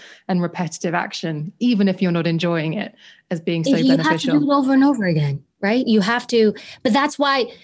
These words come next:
Speaker 2: that's where you see people who are successful and you see people who are fail, you know, who fail and are miserable, because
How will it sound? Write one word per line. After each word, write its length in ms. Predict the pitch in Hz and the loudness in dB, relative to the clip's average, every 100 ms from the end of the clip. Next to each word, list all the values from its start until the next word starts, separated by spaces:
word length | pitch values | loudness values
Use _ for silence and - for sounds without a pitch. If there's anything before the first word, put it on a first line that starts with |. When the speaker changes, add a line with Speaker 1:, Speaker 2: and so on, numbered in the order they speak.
| _ - | _ -4
Speaker 2:
that's 280 | 247 277 | -2 0
where 80 | 294 | 0
you 140 | 262 262 | 2 2
see 220 | - 254 | 0 -2
people 280 | 262 262 240 | -2 0 2
who 60 | |
are 80 | 226 | 2
successful 640 | - 208 - 208 - 285 | 0 -6 -2 -2 0 0
and 260 | 294 220 - | 2 2 2
you 180 | 208 208 | 0 0
see 200 | - 208 | 0 -2
people 280 | 208 208 208 | 0 2 2
who 120 | 202 | 4
are 380 | 202 196 196 - _ _ _ | 2 0 -4 -8 _ _ _
fail, 320 | - 226 208 202 - - | -6 0 0 -2 -8 -2
you 100 | 196 | 0
know, 200 | 175 202 | 0 -2
who 320 | 214 190 180 | -2 0 -2
fail 520 | - 190 196 202 285 | -2 -2 0 0 -2
and 300 | 196 196 196 - | -2 0 0 0
are 160 | 208 | 0
miserable, 520 | 233 294 190 147 139 - _ - _ _ | 2 2 -2 -2 -6 -10 _ -20 _ _
because 380 | 220 247 208 | -4 0 -2